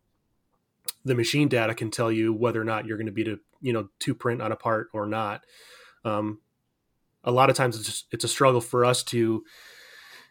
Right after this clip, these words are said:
convince our clients that we can,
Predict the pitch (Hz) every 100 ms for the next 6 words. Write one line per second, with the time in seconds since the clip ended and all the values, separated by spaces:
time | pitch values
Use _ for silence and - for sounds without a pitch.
0 | - 190 143 156 160 156 139 135 127 -
1 | 143 135 131 127 - - 131 123 123 -
2 | 131 135 135 120